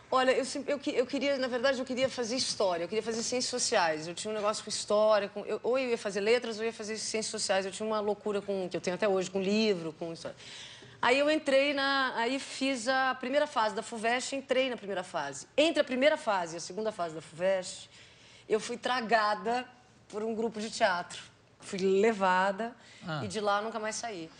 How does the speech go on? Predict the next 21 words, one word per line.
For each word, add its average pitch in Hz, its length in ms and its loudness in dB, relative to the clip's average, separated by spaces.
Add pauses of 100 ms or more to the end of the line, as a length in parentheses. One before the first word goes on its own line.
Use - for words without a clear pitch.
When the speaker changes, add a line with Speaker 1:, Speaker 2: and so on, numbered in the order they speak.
(100)
Speaker 2:
Contra 175 180 4
Speaker 1:
E 151 40 4
aí - 40 2
Speaker 2:
a 165 40 6
Speaker 1:
eu 143 40 2
não - 80 0
Speaker 2:
vontade, 196 180 4
Speaker 1:
fui 156 100 -8
Speaker 2:
você - 80 -8
foi 196 140 -2
sequestrada, 196 800 -2
Speaker 1:
Eu 226 60 4
Speaker 2:
não? - 0 -
Speaker 1:
fui 254 160 -2
sequestrada. 226 680 2
Quer 240 60 -2
dizer, 226 220 0
ti-, - 180 -4
algo 294 320 4
em 311 100 -4
mim 277 340 -2